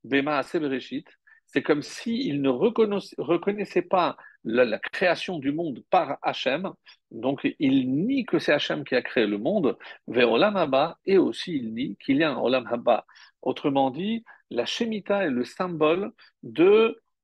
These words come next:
ce, ce rappel constant que l'homme est là pour autre chose que de s'occuper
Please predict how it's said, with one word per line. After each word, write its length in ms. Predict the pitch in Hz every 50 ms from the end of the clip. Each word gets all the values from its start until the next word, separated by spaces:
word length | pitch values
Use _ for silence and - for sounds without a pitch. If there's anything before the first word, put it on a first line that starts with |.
| _ _ _ -
ce, 100 | 147 139
ce 140 | - - 127
rappel 960 | 127 - - 127 170 208 - - _ - 240 262 240 202 170 143 127 107 90 - _ _ _
constant 600 | - 240 240 196 - - - 190 - 208 254 - _ _ _ _ _ -
que 100 | - 175
l'homme 540 | 175 185 196 240 262 277 277 254 196 139 - - _
est 120 | - 170 170
là 200 | 165 180 202 208
pour 320 | - - 165 151 156 - _
autre 340 | - 262 262 254 - - 208
chose 360 | - - - 214 208 175 147 -
que 80 | - 147
de 100 | 131 131
s'occuper 720 | - - 156 123 - 143 139 - - 185 180 156 131 -